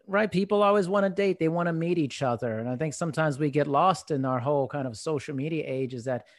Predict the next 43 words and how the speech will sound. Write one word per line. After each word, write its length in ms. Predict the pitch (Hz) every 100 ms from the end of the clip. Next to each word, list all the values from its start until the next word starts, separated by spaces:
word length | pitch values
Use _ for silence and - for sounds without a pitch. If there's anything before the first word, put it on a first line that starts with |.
| _
people 380 | - 220 202 160
want 240 | 127 180 202
each 200 | 120 120
other. 360 | 90 76 87
They 120 | 139 139
wanna 240 | 156 151
be 160 | 139 135
around 360 | 131 151 165
each 180 | 127 -
other. 220 | 123 107
They 140 | 117 127
wanna 320 | 135 135 123
connect 500 | 131 120 147 - - _ _ _ _ _ -
with 180 | 139 -
each 240 | 123 -
other 500 | 135 120 117 117 117 - _ -
in 140 | 143 139
a 20 |
more 300 | 139 202 285
than 140 | 175
just 240 | 127 113 147
a 60 |
casual 520 | 113 117 117 107 113 107
thing. 380 | 123 117 113
There, 200 | 127 135
there 280 | 135 139 139
is 240 | 160 135 131
meaning 540 | 151 190 113 95 - _ _
in 180 | 123 117
deep 240 | 123 131 - -
relationships. 800 | 113 131 151 143 110 110 101 -
So 320 | 139 120 117 -
I 120 | 208
applaud 460 | 254 170 190 226
you 120 | 160 127
for 180 | 151
developing 640 | 131 120 151 240 214 123 107
this, 220 | 101 -
Zach, 380 | 117 92 - -
you 180 | 196 151
and 100 | 139
your 120 | 127
co-founder. 580 | 139 151 - 90 87